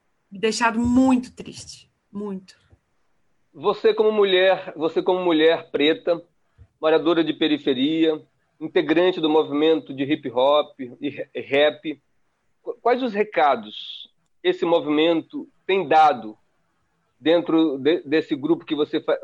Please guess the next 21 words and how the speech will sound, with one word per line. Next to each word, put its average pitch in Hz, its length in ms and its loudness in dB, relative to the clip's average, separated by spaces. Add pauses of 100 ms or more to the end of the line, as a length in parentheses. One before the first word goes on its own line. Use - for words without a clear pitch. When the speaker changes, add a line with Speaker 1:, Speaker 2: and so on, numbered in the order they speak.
Speaker 2:
faz 143 240 -4
parte 151 480 -2 (320)
de 175 140 -6
defesa 180 500 0
dos 175 180 -2
direitos 156 680 0
das 160 240 -2
comunidades? 135 580 -4 (1900)
Speaker 1:
A 226 60 -6
gente, 269 720 -6
através 233 500 -4
dos 233 140 -8
nossos, 208 760 -10 (300)
das 196 240 -8
nossas 214 340 -8
músicas 208 800 -8
e 180 100 -10
dos 185 160 -10
nossos 196 280 -8
C 196 180 -10
Ds, 220 520 -6